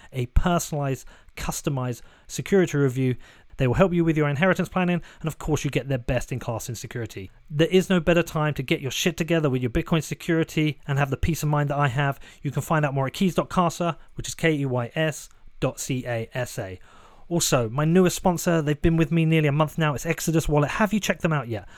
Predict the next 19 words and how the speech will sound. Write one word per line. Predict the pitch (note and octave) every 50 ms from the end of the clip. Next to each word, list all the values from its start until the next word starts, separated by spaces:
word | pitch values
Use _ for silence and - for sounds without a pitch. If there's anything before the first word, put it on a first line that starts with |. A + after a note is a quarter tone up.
| - - - - D3+
I'm | D3 C#3+ - _ -
absolutely | C#3+ C#3 C3+ B2+ - - - C#3+ C3 B2+ B2+ B2 B2 A2 B2+ C3 A#2+
loving | A#2 A#2+ A#2+ A2+ A#2+ A#2 A2+
Exodus | B2+ A#2+ - - B2 B2 - -
Wallet. | B2 A#2+ A2+ G#2+ G2 - - - - - - - -
Now, | D3 C#3+
I | E3 F#3
am | F#3 E3+
increasingly | E3 D#3 - - - - D#3+ D#3+ D3+ - - D#3+ D3 D3 D3+ D3
running | C#3 C3+ C3+ C3+ C3+ C3+ C3+ C3+ B2+
my | C3+ B2+ B2+
company | - - B2+ A#2 A#2+ B2
on | A#2 A#2
Bitcoin. | A2 B2 A2+ - - A2 G2 F#2 -
I | -
get | D3 - D3+ - - -
paid | - D3+ D3+ C#3 C3
in | A#2 G#2
Bitcoin. | - A#2 - - - G#2 G2